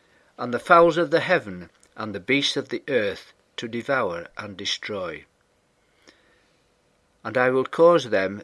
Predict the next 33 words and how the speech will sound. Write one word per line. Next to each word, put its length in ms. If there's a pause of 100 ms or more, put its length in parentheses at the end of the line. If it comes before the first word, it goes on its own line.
to 120
be 180
removed 640
into 240
all 280
kingdoms 520
of 140
the 180
earth, 440 (460)
because 340
of 120
Manasseh 760
the 120
son 340
of 240 (300)
Hezekiah, 760 (240)
king 220
of 100
Judah, 460 (800)
for 120
that 240
which 180
he 80
did 200
in 120
Jerusalem. 640 (1500)
For 120
who 220
shall 280
have 300
pity 280
upon 400
thee, 260